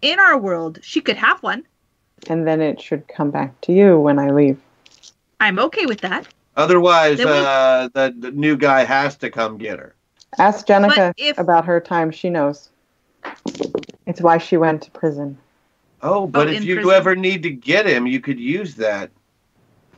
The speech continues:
Speaker 1: So what I'm saying is she could have it while she's here, and it could be her here nano wasp. And then when she's here, she could tell us she's here, and then we would know.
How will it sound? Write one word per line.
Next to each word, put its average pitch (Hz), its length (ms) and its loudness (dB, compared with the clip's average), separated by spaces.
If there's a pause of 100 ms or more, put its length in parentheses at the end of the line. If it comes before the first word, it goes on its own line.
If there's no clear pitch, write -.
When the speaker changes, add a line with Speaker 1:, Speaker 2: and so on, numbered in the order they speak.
(220)
Speaker 1:
So 254 100 0
what 262 200 2
I'm 254 160 0
saying 403 340 -4
is 196 180 -4
she 302 140 -4
could 254 160 -2
have 247 240 0
it 233 120 -2
while 202 160 -2
she's 190 260 -10
here, 277 340 0
and 202 180 -2
it 214 140 -6
could 226 140 -6
be 220 280 -4 (300)
her 214 200 0
here 403 380 2
nano 175 320 2
wasp. - 480 -8 (380)
And 233 200 0
then 226 460 0
when 226 160 -4
she's 208 240 -4
here, 285 420 2 (180)
she - 200 -10
could 247 200 -4
tell 247 200 -2
us 247 140 0
she's 254 220 -8
here, 208 340 0 (240)
and 220 160 0
then 220 80 -4
we 220 80 -2
would 202 180 -2
know. 208 240 2